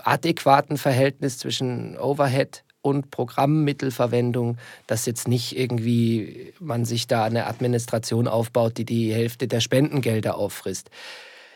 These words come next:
Es ist immer ein bisschen eine Krux, gerade, äh, so, so, da will ich jetzt nicht naiv sagen, aber es ist intuitiv, sagt man halt, „Ja, das Geld muss doch voll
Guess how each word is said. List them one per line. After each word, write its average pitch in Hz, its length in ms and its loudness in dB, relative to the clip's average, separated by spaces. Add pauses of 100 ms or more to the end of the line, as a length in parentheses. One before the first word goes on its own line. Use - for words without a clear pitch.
(120)
Es 143 240 6
ist 226 220 2
immer 214 160 8
ein 180 120 10
bisschen 185 360 6
eine 143 140 4
Krux, - 420 2
gerade, 175 720 2 (100)
äh, 151 180 -4
so, 151 340 0
so, 147 340 -2 (680)
da 123 160 -4
will 170 120 10
ich 190 120 6
jetzt 175 180 2
nicht 165 160 4
naiv 156 440 0
sagen, 131 400 4
aber 120 100 2
es 131 80 0
ist 143 200 -2
intuitiv, 214 680 4
sagt 160 320 2
man 160 160 2
halt, 147 220 -2
„Ja, 151 180 2
das 180 240 0
Geld 175 300 2
muss 180 160 0
doch 147 160 -2
voll 175 720 6